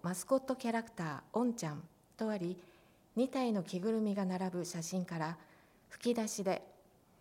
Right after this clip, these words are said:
新座会場限定、ぞうきりんとおんちゃんタオル、税込み千九百八十円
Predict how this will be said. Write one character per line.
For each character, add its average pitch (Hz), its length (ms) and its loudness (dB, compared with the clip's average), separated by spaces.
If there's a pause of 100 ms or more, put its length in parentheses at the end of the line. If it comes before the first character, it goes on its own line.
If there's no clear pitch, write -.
(460)
新 262 180 8
座 269 140 6
会 247 240 2
場 160 240 -2
限 180 240 0
定、 160 400 -2 (640)
ぞ 226 140 6
う 254 60 6
き 269 140 0
り 247 140 4
ん 190 60 2
と 170 260 0
お 202 100 4
ん 247 100 4
ち 254 100 -2
ゃ 240 80 2
ん 226 40 4
タ 220 160 0
オ 185 80 0
ル、 147 200 -6 (520)
税 226 160 4
込 233 200 0
み 202 320 2
千 254 260 4
九 240 160 0
百 214 220 -4
八 170 320 -4
十 233 240 2
円 160 180 0